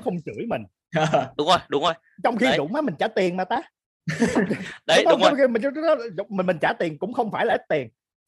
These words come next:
Speaker 1: Ý là nói
Speaker 3: Đúng rồi.
Speaker 1: là không, không biết là mọi người thấy sao, nhưng mà đối với Lộc, ờ, bốn tới sáu triệu hay là tám triệu hay là gì đó, đó là tầm đó, nó cũng là tiền nhiều á. Lộc không nghĩ là
Speaker 3: Đúng rồi.
Speaker 1: đối với mọi người, mà mọi người không biết mọi người có thấy ít hay không, nhưng mà đối với Lộc cũng là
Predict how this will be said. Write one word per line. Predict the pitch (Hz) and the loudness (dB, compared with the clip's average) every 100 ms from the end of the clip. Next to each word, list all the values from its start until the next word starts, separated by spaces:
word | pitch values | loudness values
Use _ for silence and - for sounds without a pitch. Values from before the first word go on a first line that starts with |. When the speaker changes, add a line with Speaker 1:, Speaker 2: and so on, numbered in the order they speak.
| - - | -20 -8
Speaker 1:
Ý | 294 | 0
là | 233 | 0
nói | 165 | 2
Speaker 3:
Đúng | 262 | 4
rồi. | |
Speaker 1:
là | 208 | 2
không, | 143 202 190 | 2 -2 0
không | 208 | 0
biết | 196 294 | 0 0
là | 165 | -2
mọi | 143 127 | -2 -4
người | 147 139 | -4 -4
thấy | 196 254 | -4 -2
sao, | 190 170 165 | -2 -2 -4
nhưng | 160 | -8
mà | 123 | -4
đối | 170 | -4
với | 226 214 | -2 -2
Lộc, | 113 127 | -2 -2
ờ, | 123 117 120 _ _ _ _ _ _ _ _ _ _ _ | -2 -2 -6 _ _ _ _ _ _ _ _ _ _ _
bốn | 165 175 202 294 | -4 -2 -2 -4
tới | 277 | -6
sáu | 220 196 277 - | -6 -6 -6 -6
triệu | 113 135 | -6 -4
hay | 165 | -4
là | 123 | -4
tám | 156 208 269 | -4 -6 -8
triệu | 120 104 131 | -10 -10 -8
hay | 156 | -8
là | 120 | -8
gì | 120 | -8
đó, | 185 | -8
đó | 240 | -6
là | 180 | -6
tầm | 117 110 110 | -6 -8 -8
đó, | 139 214 220 _ _ - | -10 -10 -14 _ _ -10
nó | 214 | -8
cũng | - 175 | -8 -8
là | 143 | -8
tiền | 113 110 | -8 -8
nhiều | 110 101 | -8 -8
á. | 147 _ _ | -10 _ _
Lộc | 139 98 | -12 -8
không | 120 127 | -6 -8
nghĩ | 104 | -10
là | |
Speaker 3:
Đúng | 156 | -8
rồi. | 113 | -8
Speaker 1:
đối | 135 | -8
với | 180 | -8
mọi | 143 110 | -10 -10
người, | 113 110 | -8 -8
mà | 110 | -10
mọi | 113 113 | -8 -8
người | 113 | -8
không | 113 135 | -8 -10
biết | 165 | -12
mọi | 110 | -12
người | 107 | -10
có | 143 | -10
thấy | 160 | -12
ít | 180 | -12
hay | 131 | -12
không, | 123 | -12
nhưng | 123 | -14
mà | 107 | -14
đối | 143 | -12
với | 160 | -12
Lộc | 107 | -12
cũng | |
là | 131 | -10